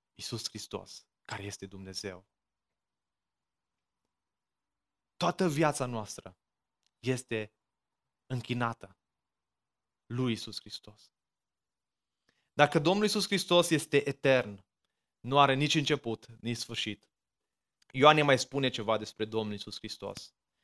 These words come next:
despre adevăratul Dumnezeu. Faptul că Iisus este a doua persoană a Trinității. A doua afirmație din acest capitol este că Iisus Hristos era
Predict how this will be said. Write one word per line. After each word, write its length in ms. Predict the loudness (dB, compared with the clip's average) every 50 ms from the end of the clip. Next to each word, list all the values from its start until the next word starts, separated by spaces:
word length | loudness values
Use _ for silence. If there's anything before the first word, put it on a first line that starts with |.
| _ _
despre 300 | _ -8 -8 -4 0 0
adevăratul 760 | 2 2 2 0 -2 0 0 0 4 4 2 2 2 0 -4 -6
Dumnezeu. 580 | -8 -12 -12 -12 -12 -12 -14 -14 -16 -18 -20 _ _ _ _ _ _ _ _ _ _ _ _ _
Faptul 300 | 2 2 4 4 0 2
că 120 | 4 4
Iisus 560 | 4 4 2 2 2 2 2 2 2 0 -2
este 240 | -2 -2 0 0 0
a 40 | 0
doua 340 | 0 2 4 6 6 6 4
persoană 420 | 4 0 0 0 -2 -2 0 0
a 60 | -2
Trinității. 720 | -2 -4 -8 -8 -10 -8 -8 -10 -10 -10 -14 -20 -20 _ _ _ _ _ _ _ _ _ _ _ -20 -20 _
A 100 | _ -2
doua 200 | 4 10 12 12
afirmație 500 | 12 12 10 4 4 6 6 6 6 4
din 100 | 2 2
acest 260 | 2 4 4 2 2 4
capitol 440 | 4 4 6 4 0 4 6 6
este 240 | 6 6 4 0 0
că 100 | 2 4
Iisus 540 | 4 6 4 2 0 0 2 2 2 2 2 0
Hristos 460 | -2 -2 -4 0 4 4 4 4 4
era 500 | 2 2 4 8 8 8 8 8 2 _